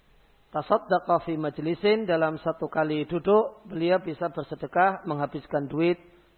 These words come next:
sebanyak tiga puluh ribu dirham. Wa hajja sitinya hajatan, seumur hidup Ibnu Umar itu pergi haji sebanyak enam puluh kali.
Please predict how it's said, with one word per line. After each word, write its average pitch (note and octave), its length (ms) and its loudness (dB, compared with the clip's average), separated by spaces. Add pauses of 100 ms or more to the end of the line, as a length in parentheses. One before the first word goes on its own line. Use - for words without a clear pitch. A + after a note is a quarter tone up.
(100)
sebanyak D3+ 500 0 (540)
tiga E3 240 -2
puluh C#3 240 -4
ribu D3 260 -4
dirham. C#3+ 540 -6 (2500)
Wa D#3+ 160 0
hajja G3 320 2
sitinya F3+ 320 -2
hajatan, D#3+ 720 0
seumur D3 320 -4
hidup E3+ 320 0
Ibnu D#3 240 -8
Umar D3+ 320 -4
itu F3+ 480 0 (160)
pergi D3+ 240 -6
haji D3+ 280 0 (120)
sebanyak D#3+ 400 -2 (300)
enam D3+ 180 -4
puluh C#3+ 240 -4
kali. C#3 320 -2